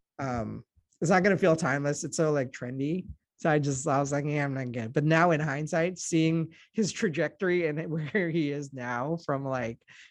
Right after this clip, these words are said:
Mister, like, L V and high fashion, and now I'm like, "Damn, it would have been cool to kinda have one of his, like, quote unquote, early pieces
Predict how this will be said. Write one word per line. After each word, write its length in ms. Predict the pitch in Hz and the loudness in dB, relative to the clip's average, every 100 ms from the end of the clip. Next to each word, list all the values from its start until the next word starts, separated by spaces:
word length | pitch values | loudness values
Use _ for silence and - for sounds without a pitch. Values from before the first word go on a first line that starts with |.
| _ - | _ -8
Mister, 360 | 139 139 147 131 | -6 -2 0 0
like, 180 | 123 - | 0 -2
L 260 | 147 135 127 | 0 0 0
V 420 | 131 127 135 127 | 0 0 0 -2
and 200 | 117 117 _ - | -4 -6 _ -8
high 300 | 143 131 135 | -2 0 0
fashion, 640 | 127 117 120 170 170 180 - - - | -2 -4 -4 -4 -4 -4 -10 -20 -6
and 140 | 151 | -4
now 260 | 147 151 151 | 2 2 2
I'm 120 | 139 | 0
like, 220 | 139 127 | -4 -6
"Damn, 260 | 151 139 139 | -6 -4 -2
it 60 | 147 | 2
would 140 | 165 | 2
have 60 | 156 | 2
been 120 | 147 | -2
cool 240 | - 156 | 0 0
to 80 | 139 | 0
kinda 220 | 135 147 | -2 -2
have 420 | 127 135 127 131 - _ _ | -2 -2 -2 -4 -8 _ _
one 120 | 143 143 | -4 -2
of 140 | 135 | 0
his, 160 | 131 127 | -2 -2
like, 160 | - | -6
quote 180 | - 151 | -2 0
unquote, 320 | 135 143 - 165 | 2 2 2 4
early 420 | 156 156 151 143 | 6 8 6 4
pieces 760 | - 143 139 175 214 226 - | 0 -4 -2 -2 -2 -4 -8